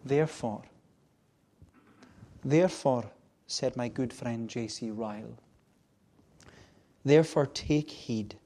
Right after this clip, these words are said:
that you are diligent in the means of grace.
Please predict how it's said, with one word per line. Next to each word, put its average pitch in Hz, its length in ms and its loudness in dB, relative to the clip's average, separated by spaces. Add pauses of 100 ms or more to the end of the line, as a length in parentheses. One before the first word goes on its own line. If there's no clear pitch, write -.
(920)
that 131 180 -6
you 135 100 2
are 120 80 -2
diligent 117 800 -6 (600)
in 123 100 -6
the 120 80 -4
means 120 500 -4
of 117 220 -12
grace. 98 540 -12